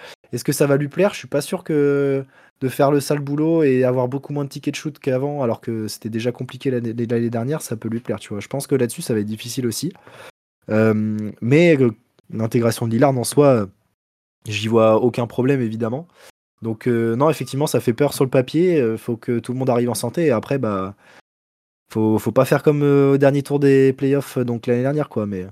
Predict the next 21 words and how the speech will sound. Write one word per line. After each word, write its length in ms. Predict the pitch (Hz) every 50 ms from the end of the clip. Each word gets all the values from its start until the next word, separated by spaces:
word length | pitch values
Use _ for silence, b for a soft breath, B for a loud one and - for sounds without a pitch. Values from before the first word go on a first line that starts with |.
| - _ _ _ _ _ _ _ _
c'est 120 | - - 110
tout. 140 | - 139 - _ _ _ _ _ _ _ _ _
Parce 140 | - 110 -
que 100 | - 120
l'année 160 | 120 120 120
dernière, 300 | 120 120 123 135 143 143
euh, 160 | 131 120 117 113
jamais 320 | 107 120 117 127 131 131
ils 60 | 123
doivent, 280 | 117 117 117 113 110 110
euh, 360 | 107 104 104 101 104 98 101 101 B B B B B _ _ _ - 104
sortir 380 | - - 110 - - - 117
au 60 | 107 95
premier 220 | - 107 104 101
tour 160 | - 131 120
face 180 | - 104 - -
au 40 | 147
Heat, 140 | 143 -
hein, 80 | 113 101
mais 100 | 98 92
bon. 120 | 85 85